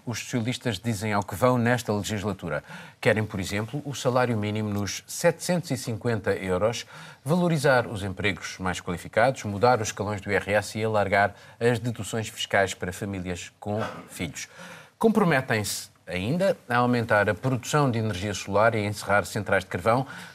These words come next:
Tem a intenção de subir o orçamento para a cultura e aumentar a idade para se poder assistir a espetáculos tauromáquicos. São apenas alguns exemplos do que os portugueses podem esperar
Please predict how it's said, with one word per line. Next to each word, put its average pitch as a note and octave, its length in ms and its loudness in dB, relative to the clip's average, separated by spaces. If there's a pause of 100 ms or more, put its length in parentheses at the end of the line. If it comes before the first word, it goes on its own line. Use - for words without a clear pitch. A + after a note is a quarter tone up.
Tem G2+ 120 -6
a - 20 -4
intenção F#2 400 -6
de F2+ 80 -10
subir E2+ 260 -10
o F2 40 -8
orçamento F#2+ 480 -4
para - 160 -4
a - 20 -16
cultura G2+ 460 -8
e G#2 120 -8
aumentar F2 540 -2
a F#2+ 80 -8
idade D#2 340 -6
para - 120 -14
se - 120 -16
poder D#2+ 280 -10
assistir - 360 -10
a E2 40 -10
espetáculos - 580 -6 (220)
tauromáquicos. F2+ 680 -2 (300)
São - 160 -8
apenas C3 460 0 (100)
alguns B2 480 2
exemplos A2 520 -2 (320)
do A#2+ 100 -4
que - 100 -8
os A2+ 80 -6
portugueses - 480 -10
podem F2+ 280 -4
esperar D#2+ 420 -4